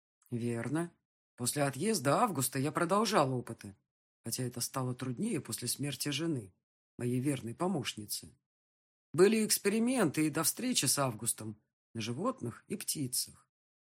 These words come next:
Потом я пару раз пытался спасти обреченных людей. И вот что я установил". Кланц замолчал, нажал на скрытый рычаг. Верхняя панель стола раскрылась, как крылья бабочки. Выдвинулся потайной ящик,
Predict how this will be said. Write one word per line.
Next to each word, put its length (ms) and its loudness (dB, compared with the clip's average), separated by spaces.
Потом 280 -2
я 120 4
пару 220 6
раз 180 4
пытался 680 2
спасти 440 2
обреченных 640 4
людей. 520 -4
И 100 6
вот 300 0
что 200 0
я 200 -2
установил". 720 -4
Кланц 300 2
замолчал, 680 -2
нажал 320 4
на 100 4
скрытый 460 0
рычаг. 520 -4
Верхняя 380 2
панель 320 4
стола 360 4
раскрылась, 640 0
как 180 -12
крылья 380 2
бабочки. 680 2
Выдвинулся 580 2
потайной 480 -4
ящик, 480 -8